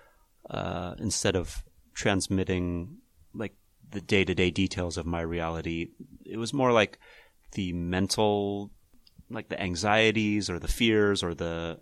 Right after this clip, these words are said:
the pleasures of what was going on in my life at that time worked its way into a variety of,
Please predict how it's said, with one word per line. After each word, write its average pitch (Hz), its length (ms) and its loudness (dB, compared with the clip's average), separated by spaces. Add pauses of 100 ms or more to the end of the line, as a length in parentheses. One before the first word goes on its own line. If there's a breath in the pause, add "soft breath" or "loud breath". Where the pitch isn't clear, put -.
(160)
the - 60 -4
pleasures 107 580 4
of 98 300 -6
what 98 140 0
was 95 120 -8
going 95 240 -4
on 95 140 -4
in 92 40 -4
my 90 120 -2
life 87 280 -6
at - 80 -16
that - 140 -12
time 85 400 -8
worked 95 260 -2
its 92 160 -2
way 90 140 2
into 87 480 -4
a 80 60 -6
variety 82 480 -6
of, 76 220 -14